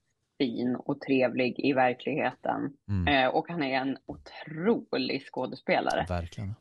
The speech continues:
Speaker 1: Det var någon scen där, det är en scen när jag och, eh, när Frida och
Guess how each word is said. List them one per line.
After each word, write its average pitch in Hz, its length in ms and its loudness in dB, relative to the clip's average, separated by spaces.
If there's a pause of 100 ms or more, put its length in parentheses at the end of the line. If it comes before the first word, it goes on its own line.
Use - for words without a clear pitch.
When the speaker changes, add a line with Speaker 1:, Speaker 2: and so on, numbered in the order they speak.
Speaker 1:
Det 147 180 0
var 165 380 4 (240)
någon 170 440 6
scen 131 440 2
där, 123 400 4 (800)
det 160 360 4
är 143 60 2
en 151 160 0
scen 131 440 -4
när 139 100 -2
jag 127 380 -2
och, - 400 -8
eh, 127 260 0 (1600)
när 208 80 4
Frida 190 480 2
och - 460 -2